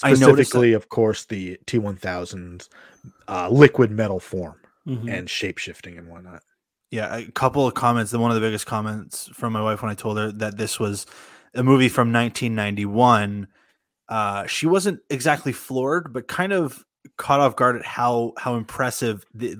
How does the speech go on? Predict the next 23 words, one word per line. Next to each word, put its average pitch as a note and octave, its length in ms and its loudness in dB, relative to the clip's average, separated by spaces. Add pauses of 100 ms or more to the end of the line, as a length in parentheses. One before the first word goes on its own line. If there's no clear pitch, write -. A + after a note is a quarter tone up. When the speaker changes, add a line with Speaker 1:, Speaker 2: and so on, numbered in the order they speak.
(140)
Speaker 1:
it C3 140 0
looked B2 540 2 (220)
and C#3 180 -2
still E3 480 -4
looks A#2+ 580 0 (300)
to C#3+ 120 -2
this C3 200 0
day B2+ 180 2
Speaker 2:
Yes. A2 100 -2
Speaker 1:
for B2 120 -2
a A#2 60 -2
movie A#2 320 -2
that's, G#2 440 -6
you A#2 140 -10
know, G#2 140 -10
just A2 300 -12 (300)
nineteen C3+ 440 -2
ninety-one. C3+ 560 -2 (100)
Like, - 100 -20
Speaker 2:
Because D3 360 4
it's D#3+ 200 2
Speaker 1:
that's A#2 100 -8
Speaker 2:
used B2+ 600 2